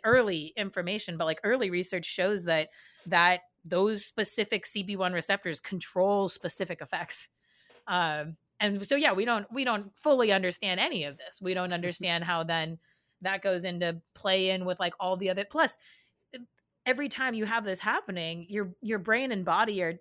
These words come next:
Speaker 1: you know, w-, we are changing every second that goes by. We are in a constant state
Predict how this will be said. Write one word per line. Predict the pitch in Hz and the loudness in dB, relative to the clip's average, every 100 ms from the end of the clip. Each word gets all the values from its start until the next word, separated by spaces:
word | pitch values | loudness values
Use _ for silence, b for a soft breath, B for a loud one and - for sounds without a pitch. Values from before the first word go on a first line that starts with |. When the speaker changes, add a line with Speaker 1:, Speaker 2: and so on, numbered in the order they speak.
| - | -6
Speaker 1:
you | 196 | -4
know, | 165 156 160 | -2 -4 -8
w-, | 202 202 - | -10 -10 -4
we | 226 | 0
are | 277 | 2
changing | 214 - 233 247 208 180 165 | 0 -2 -4 -4 -4 -4 -4
every | 196 185 185 | -4 -4 -6
second | - 175 165 143 - _ - | -6 -8 -8 -12 -14 _ -6
that | 190 170 | -4 -2
goes | 175 165 | -2 -4
by. | 160 156 151 | -2 -2 -2
We | 151 185 | -2 0
are | 196 185 170 - b b b | 2 0 -2 -8 b b b
in | 180 | -4
a | |
constant | 160 - 165 160 - 170 | -4 -4 -4 -4 -6 -10
state | - - 160 135 | -10 -6 -6 -6